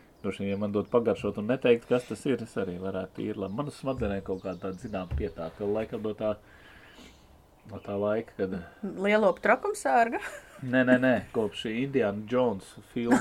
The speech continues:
Speaker 1: laika, kopš bērnības, es, es to nevaru, vai man ir tā
Speaker 2: Tā kā
Speaker 1: bērnības trauma kaut
Speaker 2: pētiķītim
Speaker 1: kādas.
Speaker 2: noņēma skalpiņu
Speaker 1: <laughs> Jā.
Speaker 2: un tad ar karoti bija jāēd.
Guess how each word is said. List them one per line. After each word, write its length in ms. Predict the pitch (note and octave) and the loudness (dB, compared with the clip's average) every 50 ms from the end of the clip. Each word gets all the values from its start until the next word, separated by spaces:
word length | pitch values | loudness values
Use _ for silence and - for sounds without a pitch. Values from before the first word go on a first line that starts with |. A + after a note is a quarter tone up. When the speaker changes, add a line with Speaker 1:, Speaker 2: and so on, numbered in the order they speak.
| - - | 4 6
Speaker 1:
laika, 480 | A2 A#2+ B2+ C#3 D#3 F#3 G#3 G3+ - - | 8 10 10 12 10 10 8 6 0 -4
kopš 220 | - - A#3 - A2+ | 0 4 4 4 4
bērnības, 600 | A2+ - C#3 C#3 B2+ A2 A2 G#2+ G#2+ G#2 G2 G2 - | 6 6 8 8 8 8 6 4 4 4 4 2 0
es, 140 | C3 A#2 - - - - - - - - - G#4 G#4 | -2 -4 -4 -10 -12 -12 -10 -10 -10 6 10 10 10
es 220 | - D3+ E3+ E3 - | 12 10 8 6 6
to 180 | - - G3 B3 A3 | 10 12 12 12 12
nevaru, 580 | A#3+ A#3+ A3+ F3+ - A3+ G#3 F3 E3 D3 D#3+ C4 | 12 12 12 12 12 12 12 12 12 12 12 12
vai 280 | A3 G3+ - - A#3 - - - - D3 - - | 12 12 12 12 12 12 10 4 -2 -4 -2 2
man 340 | - A#3 G#3+ G3+ - C4 A#3+ | 6 8 10 12 12 12 10
ir 60 | - | 10
tā 160 | - - G#3+ F#3 | 10 10 10 10
Speaker 2:
Tā 140 | - B3+ C4 | 12 8 8
kā 160 | B3+ - A#3+ | 12 12 12
Speaker 1:
bērnības 560 | B4+ - - D#4+ A3+ G3 F3+ E3 E3 D#3 - - | 12 12 12 12 12 12 12 12 12 10 2 4
trauma 540 | - F3+ F#3 G#3 G#3 A3 B3+ A#3+ A#3 B3+ B3 | 8 12 12 12 12 12 12 12 12 12 12
kaut 140 | C4+ D#4 - | 12 12 12
Speaker 2:
pētiķītim 480 | E3 C4+ B3+ B3 D#3+ C#3+ C#3 - A3 | 10 10 12 12 12 12 12 10 6
Speaker 1:
kādas. 80 | A3 A#3 | 6 8
Speaker 2:
noņēma 460 | B3+ C4 C4 A#3+ G#3 F#3 F3+ G3 G#3+ | 10 10 10 10 8 6 6 4 6
skalpiņu 640 | - D#4+ A#3+ A#3 A#3+ B3 D#4+ E4+ - C#4+ A3 G3+ G#3 A#3 | 10 12 12 12 12 12 12 12 10 8 8 10 8 6
Speaker 1:
<laughs> 40 | A3+ | 4
Jā. 0 | |
Speaker 2:
un 120 | G#3+ G#3+ G#3+ | 4 4 4
tad 140 | A3+ G#3+ G#3 | 6 6 6
ar 80 | G3+ - | 4 10
karoti 480 | - A#3 A#3+ A#3+ G#3+ G3 F#3+ G3 G#3+ F3+ | 12 12 12 12 10 6 6 4 2 0
bija 220 | F3 F#3 G3 G3 | 2 2 6 6
jāēd. 260 | F3+ E3 E3+ F3 F3 | 6 6 6 4 -2